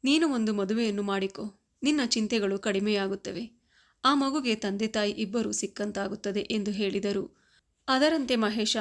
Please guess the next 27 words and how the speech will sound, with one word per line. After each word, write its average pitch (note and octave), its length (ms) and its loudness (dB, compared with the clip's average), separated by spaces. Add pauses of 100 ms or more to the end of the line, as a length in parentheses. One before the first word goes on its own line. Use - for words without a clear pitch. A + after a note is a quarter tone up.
(340)
ಒಂದು C#4+ 260 2
ವರ್ಷದ A3+ 360 4
ನಂತರ G#3 360 -2
ಮದುವೆಯನ್ನು G#3 480 0
ಮಾಡಿಕೊಂಡ. G3+ 520 -2 (680)
ಹೆಂಡತಿ C#4+ 400 2
ಕೂಡ A3+ 220 -2
ತುಂಬ G3+ 300 0
ಒಳ್ಳೆಯವಳು. G3 1000 0
ಆ C4 100 4
ಮಗುವನ್ನು C4+ 460 0
ತುಂಬ G#3+ 280 -2
ಚೆನ್ನಾಗಿ G3 480 -2
ನೋಡಿಕೊಳ್ಳುತ್ತಿದ್ದಾಳೆ. G3 960 -2 (640)
ಅಷ್ಟೇ B3 320 2
ಅಲ್ಲ, G3+ 180 0 (280)
ಮಹೇಶನಿಗೆ B3 540 0
ಒಂದು G#3 260 0
ಗಂಡು G3 260 0
ಮಗು G3 240 -2
ಆಗಿದೆ. G3 520 -2 (420)
ಮಹೇಶ B3 440 0 (360)
ತಂಗಿ C#4 280 0
ಮಗಳಿಗೆ G#3+ 760 -2
ಐಶ್ವರ್ಯ A3+ 520 0
ಅಂತಲೇ G#3 340 -2
ಹೆಸರಿಟ್ಟಿದ್ದಾನೆ. G3+ 960 -2